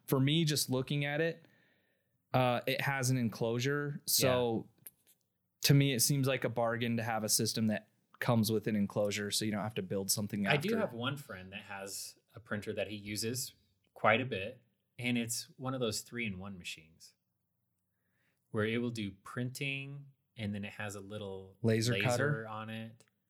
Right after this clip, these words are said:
Speaker 2: and then it does something else. Oh, you can d-, put, like, a little router on it.
Speaker 1: C N C?
Speaker 2: Yeah, what is that? It's a three-in-one.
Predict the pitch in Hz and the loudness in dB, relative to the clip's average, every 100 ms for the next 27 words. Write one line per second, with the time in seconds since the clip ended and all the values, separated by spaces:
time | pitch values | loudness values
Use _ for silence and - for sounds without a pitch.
0 | _ _ _ - 101 95 92 90 87 - | _ _ _ -8 -6 -6 -8 -6 -6 -6
1 | 92 - 87 85 80 82 - - - _ | -10 -16 -18 -16 -18 -14 -14 -14 -20 _
2 | _ 107 98 92 92 92 - _ 113 104 | _ -4 -4 -4 -8 -16 -18 _ -8 -6
3 | 87 - 85 87 80 78 85 82 78 80 | -10 -14 -16 -16 -16 -14 -14 -14 -18 -20
4 | 80 _ - - 110 104 98 107 120 - | -20 _ -2 2 4 4 2 0 -2 -4
5 | _ - 98 87 80 87 107 92 87 85 | _ -16 -14 -14 -16 -16 -14 -14 -18 -20
6 | 87 _ _ - - _ _ _ _ _ | -20 _ _ -16 -16 _ _ _ _ _
7 | _ _ - _ - - 95 - 107 95 | _ _ -20 _ -14 -8 -8 -6 -6 -6
8 | 87 90 | -10 -14